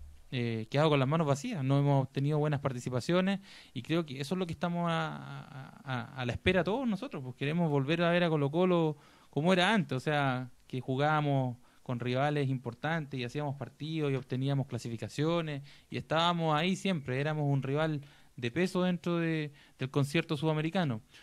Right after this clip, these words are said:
Esperamos que, que ahora la Copa Libertadores pueda ofrecernos esa,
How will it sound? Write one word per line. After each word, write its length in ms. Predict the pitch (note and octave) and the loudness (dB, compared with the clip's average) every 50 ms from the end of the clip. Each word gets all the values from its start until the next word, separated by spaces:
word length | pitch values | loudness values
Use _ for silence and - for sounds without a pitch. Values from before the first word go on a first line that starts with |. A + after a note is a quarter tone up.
| - - - - | -20 -18 -10 -8
Esperamos 400 | B2+ - D3 D3+ E3+ F#3 F#3 E3+ | 0 2 4 4 6 4 4 2
que, 300 | - F3+ E3+ D#3 D3 C#3+ C#3 - | 2 -2 -2 -2 -4 -8 -6 -2
que 80 | C#3+ C#3 | 0 2
ahora 260 | C#3 D#3 F3+ F#3+ F#3 | 4 4 4 2 2
la 120 | F3 F3 | 2 0
Copa 180 | E3+ F3 E3+ F3 | 0 0 -2 0
Libertadores 520 | E3+ E3 E3 D#3 - E3 E3 F3+ F#3 F3+ | 0 0 -2 0 0 0 2 2 2 0
pueda 240 | - - F3+ F3+ F3+ | 0 0 0 0 2
ofrecernos 500 | E3+ E3 D#3+ - - F3 F3 F3+ F3+ F3+ | 2 0 -2 -2 -2 -2 0 0 2 0
esa, 680 | F3+ E3+ - F#3 F3+ F3+ F3 F3 E3+ E3+ E3 E3 D#3+ | 0 0 0 0 0 0 0 0 0 -2 -2 -2 -4